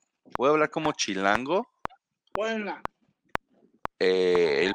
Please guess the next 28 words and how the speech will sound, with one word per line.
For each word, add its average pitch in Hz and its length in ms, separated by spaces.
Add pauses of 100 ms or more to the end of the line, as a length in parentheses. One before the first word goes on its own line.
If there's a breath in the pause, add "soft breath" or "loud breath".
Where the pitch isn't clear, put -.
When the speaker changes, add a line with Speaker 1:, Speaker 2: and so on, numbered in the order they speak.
(100)
Speaker 1:
pollo 151 240
dice 151 340
Puebla. 143 580
¿Sabías 151 440
que 143 260
Puebla 165 420
es, 165 180 (300)
es, - 340
el 123 300
momio 143 260
de 151 80
Puebla 147 240
es - 160
más 165 240
doscientos 160 460
setenta 147 320
y 107 40
cinco? 156 480 (440 loud breath)
Si - 200
le 123 120
metes 160 340
doscientos 151 500
pesos, 156 360
estarías 123 320
cobrando 151 500
quinientos 135 760
cincuenta 131 600
pesos. 196 540